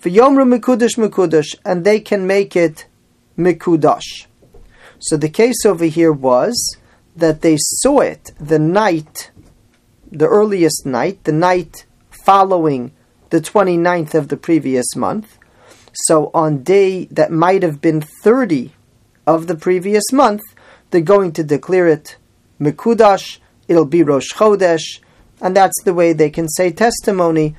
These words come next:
about what they saw at night when they're ready to do the Kiddush HaChodesh during the day, because court, because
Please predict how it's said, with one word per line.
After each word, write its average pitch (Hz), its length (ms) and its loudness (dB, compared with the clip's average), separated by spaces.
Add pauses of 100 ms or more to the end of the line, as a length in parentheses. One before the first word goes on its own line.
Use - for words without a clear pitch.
(200)
about 160 360 2
what 165 180 0
they 160 120 0
saw 175 240 -2
at 170 160 0
night 214 540 -4 (960)
when 175 200 0
they're 165 100 4
ready 170 300 2
to 160 140 -2
do 170 200 -2
the 170 120 -2
Kiddush 180 360 -2
HaChodesh 190 500 2
during 160 320 0
the 120 100 -6
day, 240 280 4
because 208 400 -2
court, 208 320 -4
because 165 400 -4